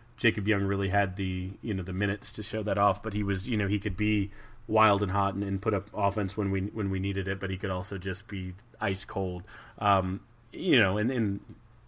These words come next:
young kids, I get it, but, uh, you know, I would <laughs> feel a little worse if it was a player who had a little more consistency. And again, also, I, I don't think Texas needs to be, or Shaka needs to be,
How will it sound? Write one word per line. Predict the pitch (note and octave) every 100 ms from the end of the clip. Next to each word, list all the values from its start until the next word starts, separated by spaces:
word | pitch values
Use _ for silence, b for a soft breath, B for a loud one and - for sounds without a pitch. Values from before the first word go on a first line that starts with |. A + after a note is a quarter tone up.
| -
young | A2 G2+
kids, | G2 A2
I | G#2
get | F2+ A#2+
it, | A2+
but, | - G2+ F#2+ G#2+
uh, | G2 F#2 B B B
you | D3+
know, | C3+ C3
I | A2
would | C3+ G#2+
<laughs> | - - B B B -
feel | - B2
a |
little | A2 A2
worse | G#2 G#2 -
if | A2
it |
was | G2+
a | G2
player | - G#2
who | G2
had | F#2+
a |
little | F#2+ G2
more | F#2
consistency. | F#2+ F#2 G#2 - F#2+ - F#2 F2+ B B
And | A2+
again, | A2+ A2
also, | G#2 G#2 A#2 A#2 - -
I, | C#3
I |
don't | C#3
think | A#2+
Texas | G2+ G2+ - G#2
needs | G#2 F#2+ -
to | G2
be, | F#2+
or | F#2+
Shaka | A2 F#2+ F#2+
needs | F#2+ F#2+
to |
be, | F#2+ F#2 F#2